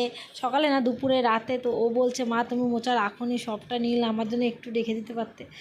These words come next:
তো বাচ্চারা কিন্তু সবসময় আশাই করে যেটা মানে ভালো খাবার রান্না করলে, যে মা মাংস হোক বা যেটা হোক, যে মা হয়তো পরের দিন আমাদের জন্য একটু হলেও রেখে দেবে। তো সেটাই আর কি বলছিল। আর তারপর ফ্রিজ থেকে অল্প কিছু সবজি বের করে নিলাম আমি,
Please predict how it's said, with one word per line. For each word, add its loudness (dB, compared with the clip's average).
তো -6
বাচ্চারা 0
কিন্তু 0
সবসময় -2
আশাই 0
করে 2
যেটা 2
মানে 0
ভালো 2
খাবার 0
রান্না 2
করলে, 2
যে 2
মা 0
মাংস 0
হোক 4
বা 2
যেটা 0
হোক, 0
যে 0
মা 0
হয়তো 0
পরের 0
দিন 2
আমাদের -2
জন্য 0
একটু -4
হলেও 2
রেখে 0
দেবে। -4
তো -8
সেটাই 2
আর 0
কি -4
বলছিল। -2
আর -10
তারপর 0
ফ্রিজ -2
থেকে 0
অল্প 2
কিছু -6
সবজি -2
বের 2
করে 0
নিলাম 2
আমি, 0